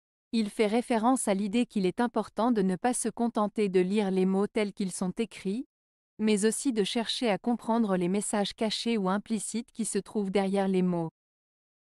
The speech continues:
En d'autres termes, il suggère que la lecture entre les lignes permet de saisir le sens profond d'un texte, au-delà de sa signification littérale.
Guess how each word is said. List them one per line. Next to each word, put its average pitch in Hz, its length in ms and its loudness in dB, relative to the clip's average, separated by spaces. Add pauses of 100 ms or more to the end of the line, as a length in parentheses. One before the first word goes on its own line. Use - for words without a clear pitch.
(140)
En 214 140 4
d'autres 247 360 0
termes, 233 500 0 (320)
il 214 200 0
suggère 240 480 0
que - 80 -2
la 185 160 2
lecture 226 440 0
entre 202 280 0
les 185 160 2
lignes 220 320 0
permet 214 400 0
de 180 100 2
saisir 226 480 0
le 175 120 2
sens 208 340 -4
profond 240 420 -2
d'un 185 180 2
texte, - 520 -6 (280)
au-delà 233 380 4
de 202 120 0
sa 185 180 0
signification 226 840 0
littérale. 170 680 0